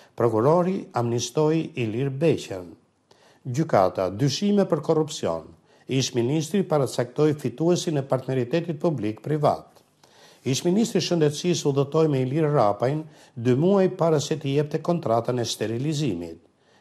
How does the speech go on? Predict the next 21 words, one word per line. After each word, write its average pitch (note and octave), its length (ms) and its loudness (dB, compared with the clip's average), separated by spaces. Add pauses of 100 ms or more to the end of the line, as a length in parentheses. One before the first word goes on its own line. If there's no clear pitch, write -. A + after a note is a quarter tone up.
Mohon E3 480 2
akuzat, F#2 600 -4 (180)
udhëtimi D#3+ 460 2
është - 160 -6
koincidencë, A#2+ 720 -4 (340)
nuk D3+ 160 0
përbën E3 320 2
indicie F3+ 540 0 (180)
për C3 240 2
fajësi. C3+ 480 -2 (1300)
Rapaj C#3 560 2
regjistroi D3 480 0
kompani C#3+ 640 0
me B2+ 180 0
një D#3 220 0 (100)
punonjës. F2+ 600 -2 (500)
Biznesmeni F3+ 720 2
lëvizte D#3 400 0
me D3+ 160 0
makinat C#3 480 -2
e C3 80 0